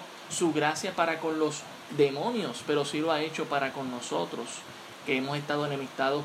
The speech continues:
con Dios por mucho tiempo. Dios ha decidido salvar a los seres humanos que han pecado exactamente de la misma manera que los demonios. ¿Por qué nos va a salvar a nosotros y no a los ángeles caídos?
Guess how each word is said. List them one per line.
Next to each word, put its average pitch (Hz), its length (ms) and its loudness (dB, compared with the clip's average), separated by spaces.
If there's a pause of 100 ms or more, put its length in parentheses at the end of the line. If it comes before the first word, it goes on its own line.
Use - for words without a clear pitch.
con 131 180 -4
Dios 139 200 2 (160)
por 131 120 -4
mucho 139 320 -4
tiempo. 147 420 -4 (600)
Dios 170 480 4
ha 160 120 4
decidido 165 500 2
salvar 147 420 2
a 175 60 4
los 147 160 0
seres 151 260 -4
humanos 151 540 0 (420)
que 151 140 6
han 190 180 2
pecado 196 480 2
exactamente 185 880 0
de 175 100 2
la 147 120 4
misma 170 280 -2
manera 156 460 0 (340)
que 151 120 6
los 143 140 2
demonios. 143 640 0 (580)
¿Por 151 220 8 (120)
qué 202 340 4 (360)
nos 151 260 4 (120)
va 165 180 6
a 190 60 -2
salvar 170 360 2
a 185 80 2
nosotros 165 680 -2
y 143 100 -4
no 143 160 2
a 175 60 6
los 165 180 0
ángeles 170 440 0
caídos? 170 520 2